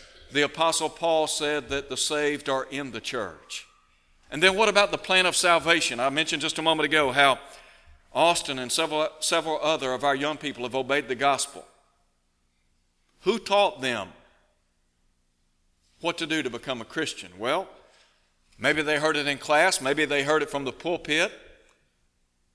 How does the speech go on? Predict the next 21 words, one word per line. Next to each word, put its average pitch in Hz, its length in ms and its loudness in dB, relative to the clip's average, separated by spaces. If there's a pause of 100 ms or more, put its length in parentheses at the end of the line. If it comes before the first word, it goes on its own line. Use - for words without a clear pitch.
(520)
maybe 139 220 0
they 151 180 4
heard 156 220 2
it 143 100 -2
in 151 120 -2
the 147 100 0
home. 139 320 -2
I 123 140 0
hope 156 260 0
and 131 140 -12
pray 180 280 -2
that 147 160 -14
they 127 140 -6
heard 143 240 -2
it 147 100 -6 (440)
from 143 200 -4
all 156 220 4
three 175 320 -2
of 131 140 -4
those 120 180 -4
sources, - 720 -6